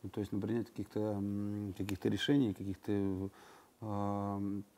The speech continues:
каких-то механизмов для того, чтобы, ну, что-то поменялось. То есть, да, то есть вот щас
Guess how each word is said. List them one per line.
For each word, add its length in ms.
каких-то 480
механизмов 640
для 120
того, 220
чтобы, 200
ну, 380
что-то 280
поменялось. 500
То 100
есть, 140
да, 140
то 120
есть 160
вот 100
щас 180